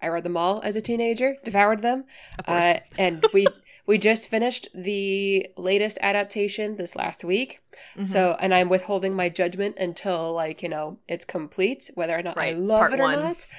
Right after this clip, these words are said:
Speaker 1: So I have a bunch
Speaker 2: Mm-hmm.
Speaker 1: of mixed feelings, but I'll just go classic and say source at this time.
Speaker 2: Mm.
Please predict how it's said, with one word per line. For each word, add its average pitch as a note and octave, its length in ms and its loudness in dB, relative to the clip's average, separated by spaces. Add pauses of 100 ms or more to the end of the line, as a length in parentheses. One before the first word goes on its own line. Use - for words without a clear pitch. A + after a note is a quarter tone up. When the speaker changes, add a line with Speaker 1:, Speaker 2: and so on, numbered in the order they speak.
(220)
Speaker 1:
So G3 180 -6
I A3 60 6
have C#4 80 6
a - 20 -4
bunch D4+ 180 8
Speaker 2:
Mm-hmm. C4+ 100 2
Speaker 1:
of A#3+ 40 2
mixed D#4 260 0
feelings, B3+ 440 2
but G#3 100 -2
I'll A3+ 160 4
just A3+ 160 -4
go A3+ 100 0
classic A#3+ 640 -4
and G3 200 -2
say G3 880 -2
source - 840 -6
at - 160 -8
this D#3 160 -10
time. G3 240 -6
Speaker 2:
Mm. D3+ 540 -10